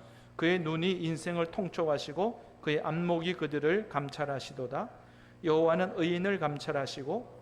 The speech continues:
악인과 폭력을 좋아하는 자를 마음에 미워하시도다. 악인에게 그물을 던지시리니 불과 유황과 태우는 바람이 그들의 잔에 소득이 되리로다.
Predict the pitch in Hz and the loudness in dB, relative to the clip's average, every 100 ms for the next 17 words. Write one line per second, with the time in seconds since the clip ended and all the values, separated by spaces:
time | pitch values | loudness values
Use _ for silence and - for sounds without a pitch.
0 | - 156 143 156 151 131 - 190 190 185 | -2 -2 0 -2 0 0 0 -2 0 2
1 | 190 190 151 151 143 143 139 131 131 170 | 0 2 2 4 2 -2 -4 -2 0 -2
2 | 202 165 139 135 139 151 151 139 135 131 | -4 -4 -2 -2 -2 -4 -4 -6 -2 -4
3 | 127 - 135 131 131 - - - - - | -4 -8 -8 -8 -10 -14 -20 -20 -20 -20
4 | - 139 151 170 151 165 165 170 156 151 | 0 0 2 0 2 0 0 -2 0 0
5 | 151 147 147 139 - 131 131 185 247 - | 0 -2 -4 -6 -4 -4 -2 -2 -4 -10
6 | - - 156 151 165 160 151 151 165 156 | -20 -10 -4 2 2 2 0 2 0 2
7 | 165 160 - 196 190 185 180 151 143 139 | 2 0 -2 0 2 2 0 0 2 2
8 | 185 247 - - - 151 147 139 139 139 | 0 -2 -8 -20 -8 -2 0 0 0 -2
9 | 139 127 - 190 175 156 196 196 - 135 | -2 -4 -4 -2 -2 -2 -4 -4 -4 -4
10 | 131 127 127 127 | -2 -6 -6 -10